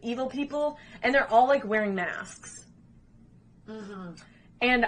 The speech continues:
Speaker 1: I just had one quick note that said, "I think villains hide their minions' faces because they don't care about them,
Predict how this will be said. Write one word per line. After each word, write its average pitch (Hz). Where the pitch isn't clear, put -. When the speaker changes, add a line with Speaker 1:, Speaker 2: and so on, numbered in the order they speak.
Speaker 1:
I 233
just 262
had 233
one 247
quick 254
note 214
that 202
said, 208
"I 220
think 349
villains 226
hide 208
their 202
minions' 202
faces 269
because 220
they 185
don't 254
care 247
about 247
them, 262